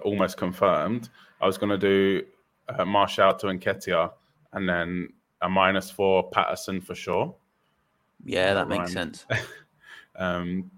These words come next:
Speaker 2: Well, it
Speaker 1: but
Speaker 2: made
Speaker 1: now,
Speaker 2: sense. <laughs>
Speaker 1: yeah, but now I'm thinking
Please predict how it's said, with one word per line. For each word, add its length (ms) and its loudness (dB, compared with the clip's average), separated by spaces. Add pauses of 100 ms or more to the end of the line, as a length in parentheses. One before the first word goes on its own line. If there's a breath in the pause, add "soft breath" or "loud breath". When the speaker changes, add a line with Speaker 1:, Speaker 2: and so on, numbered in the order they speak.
(380)
Speaker 2:
Well, 180 -6
it 40 -6
Speaker 1:
but 40 -4
Speaker 2:
made 280 4
Speaker 1:
now, 540 4 (540 loud breath)
Speaker 2:
sense. 160 -10
<laughs> 60 -18
Speaker 1:
yeah, 320 -4 (580 loud breath)
but 120 -2
now 420 4
I'm 140 -4
thinking 580 -2